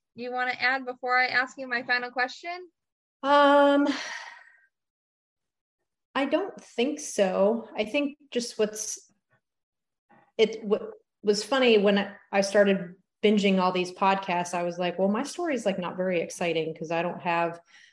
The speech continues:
Speaker 2: like, some crazy salacious story, or, you know, I wasn't one of the top, I wasn't one of the ones that, like, you know, lost tens of thousands of dollars." But I think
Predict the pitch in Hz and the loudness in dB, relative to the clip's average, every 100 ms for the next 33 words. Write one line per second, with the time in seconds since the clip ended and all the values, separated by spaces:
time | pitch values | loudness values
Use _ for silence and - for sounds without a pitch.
0 | _ _ 175 170 - 180 175 170 - - | _ _ -4 -4 -4 -4 -4 -6 -16 -4
1 | 196 190 175 185 180 - 175 175 175 180 | 0 0 0 -2 -2 -2 0 0 -2 -4
2 | 170 - 175 175 175 170 165 - 180 170 | -6 -6 -2 0 0 0 -2 -2 0 0
3 | 170 170 165 - - - _ _ 190 180 | 0 -4 -6 -10 -20 -20 _ _ -2 0
4 | 170 165 170 - 185 165 180 185 180 175 | 0 0 -2 -4 -2 0 0 -2 -2 -4
5 | 180 - 175 170 175 175 165 175 165 180 | -6 -2 2 2 0 0 -2 -2 -4 -6
6 | 196 196 175 175 170 175 170 170 175 175 | -8 -6 -2 -2 -2 -4 -2 -2 -2 -4
7 | 165 175 180 170 165 180 170 165 160 160 | -4 -6 -2 -4 -4 -6 -4 -2 -2 -4
8 | _ _ - 180 170 170 - 185 175 180 | _ _ -2 2 2 0 -4 -2 -2 -4
9 | 180 175 170 170 160 170 165 170 170 160 | -2 -2 -2 -4 -6 -2 0 0 2 0
10 | 165 - 170 170 - _ _ _ _ _ | -2 -4 -4 -4 -8 _ _ _ _ _
11 | - 190 - 180 175 | -8 -6 -2 -4 -6